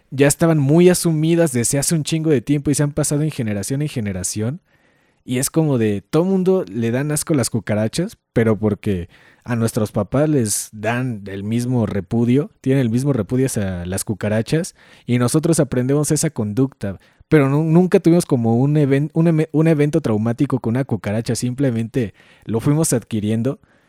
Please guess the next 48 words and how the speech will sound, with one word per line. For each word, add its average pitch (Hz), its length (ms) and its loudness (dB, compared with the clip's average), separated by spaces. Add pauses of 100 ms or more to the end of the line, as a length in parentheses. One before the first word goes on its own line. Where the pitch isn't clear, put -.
(320)
o, 123 160 0
o 117 260 -6 (140)
en 127 100 -4
la 120 80 2
mayoría 117 240 4
de 147 60 4
los 107 160 -2
casos, 117 300 -4
claro. 107 360 0
Tengo 165 160 4
un 196 60 8
amigo 151 360 4
que, 98 360 -4 (580)
o 104 120 -8
sea, 117 120 -2
sí, 143 220 4
una 160 140 4
vez 156 100 2
le 160 60 4
hicieron 151 260 2
una 143 260 0
broma 113 480 0
de... 90 520 -4 (840)
Lo 135 140 4
encerraron 120 520 2
con 110 220 0
llave 120 220 2
en 131 80 2
un 131 140 2
cuarto, 190 560 0 (300)
y 113 100 -2
si 113 120 -2
quería 120 200 0
agarrar 147 300 4
la 139 120 4
llave 135 240 2
tenía 120 260 -2
que 143 140 -2
sacarla 117 400 -4
así 120 160 -4
de 123 80 -2
un 120 100 -4
buen 123 140 -4
de 127 80 -4
cucarachas 98 560 -8
muertas, 90 340 -8
pero 104 200 -8
bueno. 104 240 -2